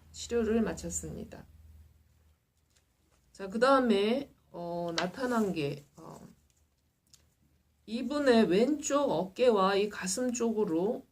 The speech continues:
앞모-, 앞몸으로 뭔가 발견이 됐는데,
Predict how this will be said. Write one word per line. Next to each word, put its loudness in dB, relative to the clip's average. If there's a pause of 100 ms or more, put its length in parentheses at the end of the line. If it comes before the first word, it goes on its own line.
앞모-, 2
앞몸으로 2
뭔가 0
발견이 -4
됐는데, -4